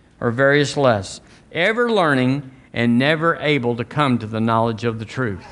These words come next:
These are some perilous times. I mean, this is not just, used to you'd find one here and one there, and you run into it and you'd go, "That's uncommon," in the negative side. <laughs> But now it's,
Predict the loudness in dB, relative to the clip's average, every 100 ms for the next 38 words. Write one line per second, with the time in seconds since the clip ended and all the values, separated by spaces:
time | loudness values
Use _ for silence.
0 | -20 -20 -20 _ _ 0 2 0 -2 -2
1 | 0 2 2 0 -2 -2 -2 -2 -8 -8
2 | -4 0 0 0 0 -4 0 0 0 -4
3 | -8 -14 -20 -20 -20 _ -4 0 0 2
4 | 2 4 0 0 -2 -2 0 0 0 0
5 | 0 0 0 -2 0 0 2 2 0 0
6 | 0 0 0 0 -2 -2 -2 0 -2 0
7 | 0 -2 -4 -14 -20 -6 -6 -2 0 0
8 | 0 0 2 2 2 2 2 0 0 -6
9 | -6 -4 -4 -4 -12 -20 _ _ _ -20
10 | -12 -2 -2 -2 -6 -8 -18 -4 -2 2
11 | 2 2 2 -2 -8